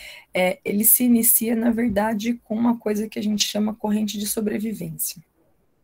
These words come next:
Aqui tá escrito cadeia, mas eu falo de corrente porque eu enxergo isso aqui como elos, né?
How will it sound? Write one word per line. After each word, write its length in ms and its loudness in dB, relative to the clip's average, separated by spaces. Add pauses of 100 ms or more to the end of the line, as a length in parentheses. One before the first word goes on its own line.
Aqui 320 0
tá 160 -2
escrito 440 -4
cadeia, 640 0 (380)
mas 180 -2
eu 260 2 (360)
falo 240 4
de 100 -6
corrente 560 0
porque 680 0
eu 160 0
enxergo 460 2
isso 180 -4
aqui 360 -4
como 340 0
elos, 380 -2
né? 280 0